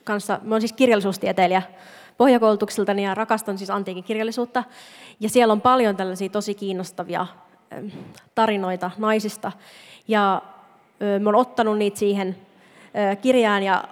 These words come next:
uudelleen tulkinnon ne. Esimerkiksi, ö, luomiskertomuksen tarina Eevasta. Et minkä takia niin kun se omenaa, kiellettyä hedelmää halkonut Eeva nähtiinkin niin kun, ö, syntiin lankenneena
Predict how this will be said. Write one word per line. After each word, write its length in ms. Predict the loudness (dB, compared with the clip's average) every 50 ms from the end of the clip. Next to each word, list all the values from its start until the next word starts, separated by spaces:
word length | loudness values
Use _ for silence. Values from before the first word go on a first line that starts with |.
| -14 -4
uudelleen 440 | 0 2 2 4 4 2 2 2 0
tulkinnon 520 | 0 -2 -2 -2 -2 -4 -4 -4 -4 -4 -6
ne. 120 | -8 -10 -10 -10 -6
Esimerkiksi, 680 | -2 0 2 2 2 2 2 0 -2 -2 -4 -8 -16 -16 -20 -20 -20 -10 -2 2
ö, 160 | 4 4 6
luomiskertomuksen 1040 | 6 6 6 4 2 0 0 -2 -4 -4 -4 -4 -6 -6 -6 -6 -8 -8 -8 -8 -8 -10 -14 -20 -20 -20 -20 -20 -20 -20 -20 -8 _
tarina 340 | 0 2 2 2 2 0 0 2
Eevasta. 600 | 2 4 4 4 4 2 -2 -6 -10 -10 -10 -12 -12 -14 _ _ _ _ _ _ _ _ _ _ _ _ _ -14
Et 120 | -8 -2
minkä 220 | 0 2 4 4 4
takia 340 | 2 2 2 2 2 2
niin 160 | 2 2 0 -2
kun 140 | -2 -4
se 140 | -2 -4 -6 -2
omenaa, 760 | 0 0 2 2 2 2 0 0 0 0 0 -2 -4 -6 -14 -10 -6
kiellettyä 340 | -4 -4 -4 -4 -2 -2 -2
hedelmää 300 | -2 -2 -2 -2 -2 -2
halkonut 420 | -2 -4 -4 -2 -4 -4 -4 -2
Eeva 360 | -2 -2 -2 0 0 -2 -4 -4 -8 -18 -20 -20 -20 -20 -20 -8
nähtiinkin 500 | -4 -2 -2 0 0 -2 -2 -2 -2 -2
niin 120 | -2 -2 -2
kun, 280 | -2 -4 -4 -4 -6 -6 -4
ö, 260 | -2 0 2 0 0 -2 -6 -14 -16
syntiin 400 | -4 0 0 2 2 2 0 2
lankenneena 800 | 2 0 0 -2 -4 -4 -4 -4 -4 -4 -4 -4 -4 -6 -6